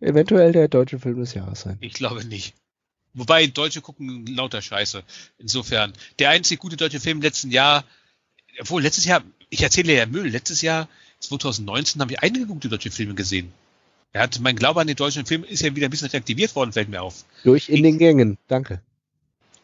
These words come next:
Speaker 2: Der war toll, aber der war, glaub ich, im Jahr davor schon gewesen.
Speaker 1: Ja, ja, nee, aber da beg-, be-,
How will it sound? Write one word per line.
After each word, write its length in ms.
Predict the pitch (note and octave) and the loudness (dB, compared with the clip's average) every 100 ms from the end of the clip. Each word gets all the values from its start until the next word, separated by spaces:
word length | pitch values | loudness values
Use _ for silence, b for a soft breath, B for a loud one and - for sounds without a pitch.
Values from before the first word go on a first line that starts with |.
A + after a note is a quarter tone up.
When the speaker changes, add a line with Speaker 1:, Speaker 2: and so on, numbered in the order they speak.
| _ | _
Speaker 2:
Der 120 | A2 C#3+ | -2 0
war 140 | F#3+ | 0
toll, 240 | G3+ G#3 | 0 0
aber 140 | G#3 D3 | 2 2
der 80 | C#3+ | 2
war, 80 | |
glaub 100 | D3+ | 2
ich, 60 | D#3 | 0
im 80 | C#3+ | 0
Jahr 120 | B2+ | 0
davor 240 | A#2+ - | 0 -4
schon 140 | E3 B2 | -8 -8
gewesen. 400 | G2+ G2 F#2 F2 _ _ | -8 -8 -8 -14 _ _
Speaker 1:
Ja, 80 | C3 | 4
ja, 240 | E3+ G3 | 6 6
nee, 140 | B2 C3+ | 4 2
aber 140 | C3+ | 4
da 100 | C#3 | 4
beg-, 400 | C#3 C#3 D3 B2+ | 2 0 -2 -2
be-, 200 | B2+ B2 | 0 -2